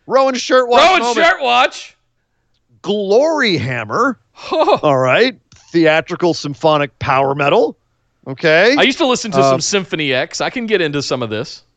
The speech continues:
Speaker 1: Yeah, that's all right. I, I particularly like the fact that these guys always get dressed up in costumes on stage and play the characters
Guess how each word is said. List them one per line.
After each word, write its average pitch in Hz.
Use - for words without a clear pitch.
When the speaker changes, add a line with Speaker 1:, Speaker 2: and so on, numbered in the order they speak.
Speaker 1:
Yeah, 302
that's 277
all 277
right. 277
I, 180
I 175
particularly 202
like 185
the 170
fact 165
that 151
these 156
guys 156
always 147
get 151
dressed 143
up 156
in 139
costumes 143
on 135
stage 143
and 120
play 139
the 131
characters 139